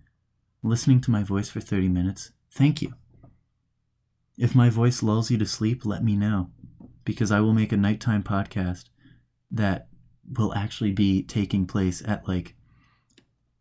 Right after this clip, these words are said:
eleven P M on Friday of whatever week that is. And please let me know if you want to join on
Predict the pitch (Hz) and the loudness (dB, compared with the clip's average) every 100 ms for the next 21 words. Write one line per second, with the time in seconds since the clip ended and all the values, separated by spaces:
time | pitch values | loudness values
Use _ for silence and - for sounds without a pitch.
0 | _ 120 104 101 95 92 101 92 90 85 | _ 0 2 2 2 0 2 2 2 -2
1 | - _ - _ _ 107 95 90 101 92 | -6 _ -20 _ _ -2 -2 0 0 0
2 | 90 87 - - 87 90 87 87 90 90 | 0 -2 -6 -6 -2 0 0 0 0 0
3 | 87 - 90 87 85 85 _ _ _ _ | -2 -4 -2 0 -2 -6 _ _ _ _
4 | _ _ _ _ _ _ _ _ - _ | _ _ _ _ _ _ _ _ -20 _
5 | _ _ _ - 123 - 127 117 113 107 | _ _ _ 4 4 4 2 2 0 0
6 | 123 120 107 101 - - - _ _ _ | 2 2 2 0 -6 -20 -20 _ _ _
7 | _ _ _ _ _ _ _ _ - 117 | _ _ _ _ _ _ _ _ -4 -2
8 | 110 101 98 92 - - _ - - 104 | 0 2 2 -2 -6 -20 _ -12 -6 -4
9 | 101 107 110 117 135 - - _ _ _ | 0 0 2 0 -2 -8 -20 _ _ _
10 | - 117 107 101 | -6 -2 -2 -2